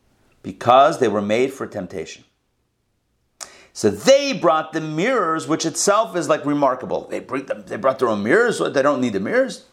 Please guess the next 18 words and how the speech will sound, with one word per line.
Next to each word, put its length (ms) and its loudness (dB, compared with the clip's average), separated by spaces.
They 100 2
brought 200 4
the 60 -6
mirrors. 320 -8
They 80 -2
were 80 4
willing 200 2
to 80 0
give 220 0
up 160 0
their 120 4
own 180 0
mirrors 520 -2
to 100 0
give 240 0
to 100 0
the 60 -2
Mishkan. 340 -6